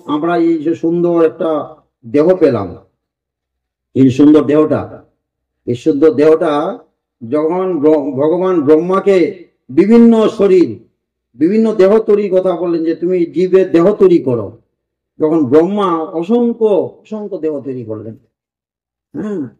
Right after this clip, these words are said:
জলজা নবলক্ষানি, নয় লক্ষ প্রকার জলের, জলের প্রাণী আছে নয় লক্ষ রকমের, স্থাবরা লক্ষ বিংশতি, ক্রিমেয়া রুদ্র সংখ্যক,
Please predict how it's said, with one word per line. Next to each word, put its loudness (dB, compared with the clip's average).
জলজা 2
নবলক্ষানি, -4
নয় -4
লক্ষ -6
প্রকার -2
জলের, 2
জলের 2
প্রাণী -2
আছে -6
নয় 0
লক্ষ 0
রকমের, -2
স্থাবরা 2
লক্ষ -2
বিংশতি, -2
ক্রিমেয়া 4
রুদ্র 0
সংখ্যক, -4